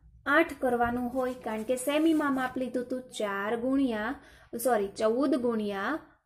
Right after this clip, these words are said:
આઠ છે એ આપણે કરવાનું હોય. તો ચૌદ ગુણ્યા આઠ કરીએ તો આપણને કેટલું મળે છે? ચાલો જોઈ કરીએ. આઠ ચોક બત્રીસ, બત્રીસનો બગડો વધી ત્રણ,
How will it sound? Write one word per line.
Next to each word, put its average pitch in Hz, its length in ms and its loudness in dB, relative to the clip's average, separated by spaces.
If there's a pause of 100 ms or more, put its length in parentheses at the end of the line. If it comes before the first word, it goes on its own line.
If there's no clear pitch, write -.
(120)
આઠ 320 300 4
છે - 340 -4
એ 220 260 0
આપણે 220 500 -2 (300)
કરવાનું 285 520 4
હોય. 208 240 -4
તો 269 160 0
ચૌદ 269 340 2
ગુણ્યા 269 400 0
આઠ 220 280 -2
કરીએ 214 500 4
તો 262 160 -4
આપણને 269 380 -2
કેટલું 226 400 -4
મળે 247 300 0
છે? 240 260 -6 (1040)
ચાલો 202 280 -4
જોઈ 220 240 -4
કરીએ. 233 360 -4 (2500)
આઠ 208 340 -4
ચોક 214 320 -2 (720)
બત્રીસ, 240 640 0
બત્રીસનો 208 540 -6
બગડો 226 360 0
વધી 190 300 -4
ત્રણ, 202 440 -8